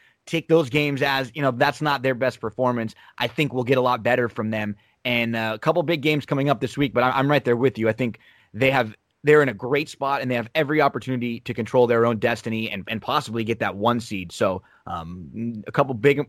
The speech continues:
big games coming up, but as a fan and as someone that, you know, covers the Packers and covers all these football teams, I'm, I'm, a li-, I'm surprised with how good their defense and their running game has come around so quickly.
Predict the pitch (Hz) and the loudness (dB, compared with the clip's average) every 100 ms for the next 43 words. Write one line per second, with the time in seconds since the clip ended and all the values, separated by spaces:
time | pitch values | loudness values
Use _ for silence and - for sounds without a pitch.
0 | 123 170 151 160 139 151 139 139 131 _ | -4 -2 0 0 0 -2 0 0 -2 _
1 | _ - 117 113 - _ _ _ - 120 | _ -4 -2 -2 -6 _ _ _ -4 -2
2 | 110 - 139 139 135 - _ 113 117 117 | -2 0 4 4 2 -4 _ -4 -2 -2
3 | - 131 127 120 117 107 117 113 - 135 | 0 0 2 2 -2 -4 -2 -2 0 0
4 | 120 117 - 123 123 113 107 107 120 113 | 2 0 -2 -2 -2 -4 -4 -2 0 0
5 | 113 107 127 113 110 110 104 107 - 113 | 0 0 -2 -2 -2 -2 -2 -4 0 0
6 | 120 120 - _ _ - 139 135 156 131 | 0 -4 -10 _ _ -2 2 2 4 2
7 | 139 - - 143 147 135 - _ _ 110 | 2 -2 0 2 2 0 -6 _ _ -2
8 | 131 123 - 139 143 117 135 131 120 123 | -2 -2 -2 0 0 2 2 2 0 -4
9 | 117 123 123 127 113 120 113 117 117 117 | -4 -4 -2 -2 -2 -2 0 0 0 -2
10 | 113 110 110 101 - 120 117 107 104 - | -2 -2 -4 -4 -4 -2 0 -2 -4 -8
11 | _ - - 110 - 123 117 101 82 | _ -4 0 0 0 0 0 -2 -14